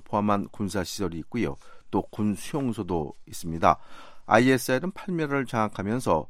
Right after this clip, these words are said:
군사시설도 손에 넣었고 또 인근에 있는 유전 지역도 확보하게 됐는데요. 또 다른 시리아 주요 도시나 이라크 국경까지 있는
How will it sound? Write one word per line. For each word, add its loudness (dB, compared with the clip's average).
군사시설도 0
손에 -2
넣었고 0
또 4
인근에 0
있는 -2
유전 4
지역도 2
확보하게 2
됐는데요. -4
또 4
다른 4
시리아 -2
주요 0
도시나 0
이라크 0
국경까지 0
있는 2